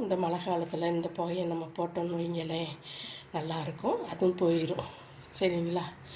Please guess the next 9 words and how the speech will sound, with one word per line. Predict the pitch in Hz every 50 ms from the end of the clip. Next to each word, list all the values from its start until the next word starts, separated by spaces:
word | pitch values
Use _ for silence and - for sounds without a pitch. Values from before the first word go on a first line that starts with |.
| - - - - - - - -
நீங்க | - 262 254 247 233 214
இந்த | 196 196 196
முயற்சி, | 190 190 190 196 202 202 - - - 196 180
அம்மாவுடைய | 170 165 170 185 196 202 196 190 180 175 175 170 170 170
முயற்சி | 170 170 175 175 180 180 - - 185 - -
பிடிச்சிருந்துச்சுன்னா | - 190 185 - - 180 180 175 170 170 - 185 170 175 180 190 185 - - - - - - - - - - -
நீங்களும் | 233 226 226 226 226 226 226 226 - 240
செய்து | 220 214 202 208
பாருங்களேன். | - - 196 185 190 185 190 185 185 185 185 185